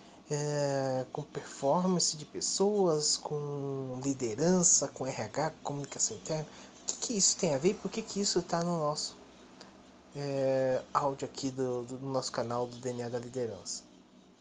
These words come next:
Bom, vamos lá. Do princípio, incitabilidade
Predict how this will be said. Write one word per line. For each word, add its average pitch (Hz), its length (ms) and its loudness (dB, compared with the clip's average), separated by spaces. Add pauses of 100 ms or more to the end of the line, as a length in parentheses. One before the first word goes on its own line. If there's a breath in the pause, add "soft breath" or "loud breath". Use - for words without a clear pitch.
(500 loud breath)
Bom, 120 220 0 (160)
vamos 135 220 -2
lá. 98 180 -8 (380)
Do 135 80 -14
princípio, 180 640 -2 (1160)
incitabilidade 180 1200 0